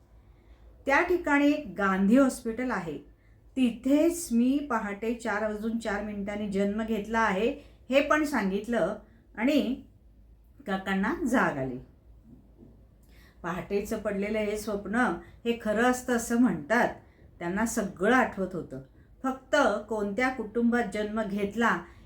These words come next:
हे नाव कन्नड भाषेत सांगितल्यामुळे त्यांना समजलं नाही, ते सुद्धा सांगितलं होतं. त्यांना पत्नीचा प्रत्येक शब्दशब्द आठवत होता.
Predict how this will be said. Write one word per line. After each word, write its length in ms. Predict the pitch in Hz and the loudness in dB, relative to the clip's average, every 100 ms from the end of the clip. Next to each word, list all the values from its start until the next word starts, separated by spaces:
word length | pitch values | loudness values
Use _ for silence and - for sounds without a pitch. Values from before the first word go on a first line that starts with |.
| - | -4
हे 120 | 240 262 | 4 6
नाव 280 | 247 220 233 - | 6 4 0 -2
कन्नड 460 | 226 202 220 294 311 | 0 2 6 6 6
भाषेत 280 | 214 226 | 2 -2
सांगितल्यामुळे 720 | 226 - 190 185 185 180 180 220 | -4 -4 -6 -6 -8 -8 -6 -6
त्यांना 360 | 214 185 196 | -6 -4 -4
समजलं 600 | 208 202 185 196 196 220 | -4 -4 -4 -2 -2 -2
नाही, 500 | 220 170 208 208 196 - - - | 0 -2 0 0 -2 -10 -20 -12
ते 140 | 214 233 | 0 0
सुद्धा 460 | 240 208 208 233 320 | 2 -2 0 0 -2
सांगितलं 480 | - 294 302 285 208 | -2 -2 2 0 2
होतं. 320 | 165 139 135 135 - _ - - - - - - - - - - - - - - | -2 -4 -10 -12 -16 _ -20 -20 -20 -20 -20 -20 -20 -20 -20 -20 -20 -20 -20 -6
त्यांना 420 | 247 247 285 240 | 2 4 6 4
पत्नीचा 540 | 233 240 - 240 247 247 | 0 -4 -2 -2 -2 -4
प्रत्येक 600 | - 185 - - 269 269 | -4 -6 -8 -4 -2 0
शब्दशब्द 680 | 247 185 175 269 285 311 285 | 0 0 2 2 2 0 2
आठवत 320 | 226 - 160 | 0 0 -6
होता. 260 | 165 147 131 | -8 -10 -14